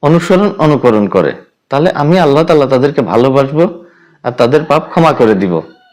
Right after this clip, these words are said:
দেখেন, সরাসরি বলিনি, রসুল বলে দাও তারা যেন আমাকে ভালোবাসে। বলছে যে আমাকে যদি ভালোবাসতে চায়, আপনাকে অনুসরণ, অনুকরণ যেন তারা করে।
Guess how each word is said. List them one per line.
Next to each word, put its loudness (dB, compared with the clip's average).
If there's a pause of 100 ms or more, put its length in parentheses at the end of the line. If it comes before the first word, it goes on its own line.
(440)
দেখেন, 0
সরাসরি 2
বলিনি, 0 (180)
রসুল 2
বলে 4
দাও 2
তারা 0
যেন 2
আমাকে 0
ভালোবাসে। 0 (720)
বলছে -4
যে -2
আমাকে -2
যদি -4
ভালোবাসতে 0
চায়, -2 (580)
আপনাকে 0
অনুসরণ, 2
অনুকরণ 2
যেন 2
তারা 0
করে। -6